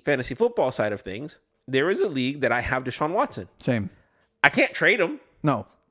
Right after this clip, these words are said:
Speaker 1: I, I had offers six months ago to, to trade him, and they were very, very, very low ball offers.
Speaker 2: Mm-hmm.
Speaker 1: And I'm like, "No, I mean, honestly, he's better off on my bench, suspended, out of the league, than me taking that offer," right?
Speaker 2: Yeah.
Speaker 1: Because I, I'd rather find out what's gonna happen.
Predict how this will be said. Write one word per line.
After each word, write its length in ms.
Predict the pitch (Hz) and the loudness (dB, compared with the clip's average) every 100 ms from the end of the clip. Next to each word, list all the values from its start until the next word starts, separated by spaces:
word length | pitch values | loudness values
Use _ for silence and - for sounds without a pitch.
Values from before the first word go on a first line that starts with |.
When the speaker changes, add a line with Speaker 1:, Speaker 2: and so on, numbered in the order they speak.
| _ | _
Speaker 1:
I, 160 | 170 165 | 2 4
I 80 | 160 | 0
had 260 | 151 185 - | 2 0 2
offers 540 | 165 185 - 170 147 - | 2 2 0 -2 -2 -6
six 260 | - 175 - | -2 -2 0
months 260 | 143 170 269 | -2 0 -2
ago 280 | 180 156 | 0 0
to, 160 | 151 156 | 0 -8
to 200 | 113 147 | -8 -10
trade 300 | - 123 117 | -2 0 0
him, 180 | 143 247 _ _ _ _ _ _ _ _ - | -4 -6 _ _ _ _ _ _ _ _ 0
and 320 | 175 170 135 | 2 2 2
they 120 | 147 | 2
were 140 | 139 | 2
very, 340 | 120 127 143 135 | 0 0 0 0
very, 340 | 123 123 117 | 0 0 -2
very 320 | 110 117 117 | 0 0 0
low 180 | 113 110 | 0 -2
ball 260 | 104 107 101 | 0 0 2
offers. 520 | 120 196 127 123 - - | 0 0 -2 -4 -4 -4
Speaker 2:
Mm-hmm. 300 | 127 113 120 - _ | -2 0 -2 -6 _
Speaker 1:
And 100 | 151 | -6
I'm 80 | 165 | -2
like, 160 | 180 175 | -2 -2
"No, 320 | 196 254 71 | 0 2 0
I 140 | 110 | -2
mean, 120 | 143 - | -2 0
honestly, 400 | 143 190 247 208 | 0 0 -6 -8
he's 160 | 180 | -8
better 260 | 127 151 165 | -2 0 0
off 140 | 170 165 | -2 -2
on 80 | |
my 140 | 143 139 | -2 -2
bench, 420 | 117 135 175 - | 0 -2 -2 -8
suspended, 680 | - 147 180 165 170 175 - | -6 -4 -2 -2 0 -2 0
out 140 | 147 151 | 0 2
of 60 | |
the 80 | 160 | 2
league, 240 | 156 180 123 | 0 -2 -4
than 140 | 127 | -4
me 80 | 127 | -4
taking 300 | - 113 117 | -2 -2 0
that 120 | 113 | 2
offer," 380 | 151 139 - - | 2 0 -6 -8
right? 160 | 117 131 | 2 2
Speaker 2:
Yeah. 120 | 117 | 4
Speaker 1:
Because 160 | 135 123 | 0 2
I, 140 | 143 151 | 2 2
I'd 160 | 139 131 | 0 2
rather 460 | 143 147 139 131 | 2 4 2 0
find 340 | - 139 127 120 | -2 -2 0 0
out 140 | 110 | -2
what's 120 | 110 | -4
gonna 140 | 113 92 | -8 -8
happen. 340 | 101 165 - | -8 -12 -20